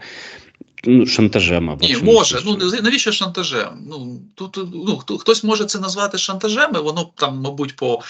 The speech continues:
Speaker 2: суті буде, да, так, шантажем. Але по формі це буде просто заява, що, е, ми, на жаль, не можемо вам виділяти стільки грошей, там, ще військово-технічної підтримки, скільки ми вам виділяли раніше.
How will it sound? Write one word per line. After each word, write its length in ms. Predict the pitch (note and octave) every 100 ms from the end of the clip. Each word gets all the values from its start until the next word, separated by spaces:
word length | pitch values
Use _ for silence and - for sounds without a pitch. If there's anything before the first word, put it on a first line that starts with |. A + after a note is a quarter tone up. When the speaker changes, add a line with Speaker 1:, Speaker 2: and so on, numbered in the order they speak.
| - -
Speaker 2:
суті 400 | - G3 F3+ D3+
буде, 360 | C3 A#2+ G#2+ F#2+
да, 200 | C3+ F3+
так, 260 | A#2 - -
шантажем. 540 | B2+ A#2 B2 A2+ G2+
Але 200 | G#2 E3
по 120 | F3+
формі 380 | G#3+ D4 D4+ B3
це 160 | G#3 F3+
буде 300 | F3+ A3+ E3
просто 360 | E3+ F3 -
заява, 500 | C3+ C3 C#3+ D#3+ C#3+
що, 380 | A2+ - A#2 C#3 - - - -
е, 360 | B2+ B2 A#2+ A#2
ми, 180 | D3
на 120 | F3 C#3
жаль, 300 | D3 D#3 D3
не 320 | B2 A#2+ B2
можемо 440 | C3+ C#3+ B2+ A#2+
вам 180 | A#2 A#2
виділяти 520 | B2 B2+ B2 A#2+ A#2
стільки 380 | G#2+ A#2+ A2 A2+
грошей, 520 | A2 A2 B2+ A#2+ G#2
там, 240 | - - G#2
ще 140 | A2
військово-технічної 960 | A#2+ - B2 A#2 A2+ - A#2 - A2 G#2+
підтримки, 480 | B2+ E3+ C4 A#3
скільки 340 | A#2 F3+ F3 -
ми 140 | C#3
вам 160 | C3 A#2+
виділяли 500 | A2+ A2+ A#2 A#2 G#2
раніше. 440 | G#2 - - -